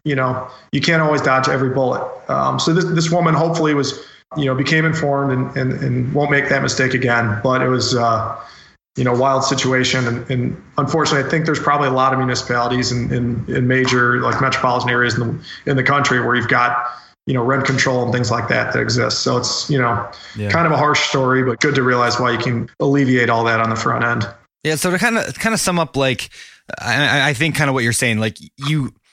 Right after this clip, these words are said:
Speaker 2: there are, there are very severe laws. I mean, in every state, even tenant-friendly states, I mean, uh, landlord-friendly states, there's laws everywhere that govern what we do. This is not the Wild West. Like, there are, like,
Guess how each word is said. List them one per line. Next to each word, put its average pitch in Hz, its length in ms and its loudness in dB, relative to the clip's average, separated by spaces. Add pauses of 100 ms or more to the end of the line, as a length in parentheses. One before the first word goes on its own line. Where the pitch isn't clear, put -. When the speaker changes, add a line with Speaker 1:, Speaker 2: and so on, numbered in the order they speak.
(320)
Speaker 2:
there 185 140 2
are, 165 280 0
there 156 200 2
are 147 120 2
very 143 380 0
severe 135 420 0
laws. 107 300 2
I 113 60 -2
mean, 135 80 0
in 147 100 4
every 170 220 2
state, 107 180 -2
even 151 180 0
tenant-friendly 131 500 -2
states, 113 380 -4
I 139 40 -2
mean, 135 140 2
uh, 117 80 0
landlord-friendly 120 600 0
states, 98 240 -4
there's 131 180 -2
laws 151 380 0
everywhere 113 540 0 (180)
that 123 120 -2
govern 139 340 0
what 120 160 0
we 113 100 0
do. 101 220 -2
This 123 200 -2
is 135 140 -2
not 123 320 0
the 131 80 0
Wild 104 340 0
West. 90 300 -4
Like, 92 140 -6
there 123 180 0
are, 135 160 0 (240)
like, 127 140 -2